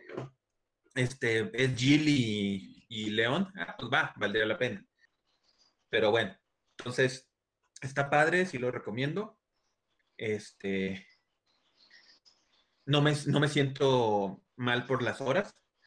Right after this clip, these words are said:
¿Lo volvería a jugar? Claro que lo volvería a jugar, nomás que también ahorita había otros juegos que quería acabar, entonces dije,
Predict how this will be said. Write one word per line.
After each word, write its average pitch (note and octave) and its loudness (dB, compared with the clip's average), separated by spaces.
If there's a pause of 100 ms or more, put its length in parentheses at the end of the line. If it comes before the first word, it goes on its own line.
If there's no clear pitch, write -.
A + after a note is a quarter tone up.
(160)
¿Lo B2+ 0
volvería B2 4
a C#3 -4
jugar? C3+ 0
Claro G#2 0
que B2 -4
lo G#2+ 0
volvería G2+ -2
a - -8
jugar, B2 -2
nomás G2 -8
que - -20
también G2 -8
ahorita G2+ -4
había G2+ 2
otros G#2+ -6
juegos G#2+ 0
que - -6
quería G2 -2
acabar, C3 2
entonces G#2 -4
dije, F#2+ -6